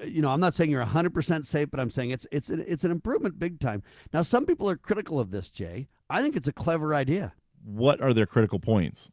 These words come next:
Speaker 2: I guess I haven't heard them, so maybe they have good points and I
Speaker 1: I, I
Speaker 2: don't
Speaker 1: don't
Speaker 2: know.
Speaker 1: know all their critical points. A lot of 'em are just saying, "Hey, why would they get to determine if it's internal?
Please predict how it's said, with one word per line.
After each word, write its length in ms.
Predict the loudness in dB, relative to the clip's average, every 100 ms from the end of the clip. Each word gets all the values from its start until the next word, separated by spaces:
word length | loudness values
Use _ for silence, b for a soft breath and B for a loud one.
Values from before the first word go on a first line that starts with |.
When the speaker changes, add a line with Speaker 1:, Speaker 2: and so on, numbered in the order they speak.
| -2
Speaker 2:
I 40 |
guess 160 | 0 2
I 60 |
haven't 200 | 2 0
heard 280 | 2 2 2
them, 160 | 0 -2
so 260 | -2 -2 -6 -8
maybe 180 | 0 2
they 120 | 4
have 160 | 2 2
good 160 | -2 0
points 260 | -2 0
and 80 | -2
I 60 | 2
Speaker 1:
I, 80 |
I 20 | 4
Speaker 2:
don't 140 | 4
Speaker 1:
don't 80 | 4
Speaker 2:
know. 140 | 4
Speaker 1:
know 20 | 4
all 180 | 2
their 140 | 2 0
critical 380 | 0 -2 0 -2
points. 340 | 0 0 0
A 60 | 0
lot 180 | 0
of 80 | 0
'em 80 | 0
are 60 | 0
just 180 | -2
saying, 160 | -2 -2
"Hey, 160 | -2 -2
why 320 | -2 -2 0
would 160 | 0
they 160 | 0 -2
get 200 | -4 -4
to 100 | -6
determine 400 | -6 -4 -2 -2
if 80 | -4
it's 160 | -6
internal? 520 | -6 -2 0 2 0